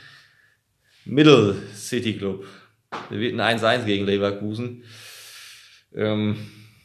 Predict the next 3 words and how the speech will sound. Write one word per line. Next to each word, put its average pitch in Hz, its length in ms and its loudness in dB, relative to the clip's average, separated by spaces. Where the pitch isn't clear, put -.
weil 98 560 -4
Berlin 123 480 2
ist, - 460 -6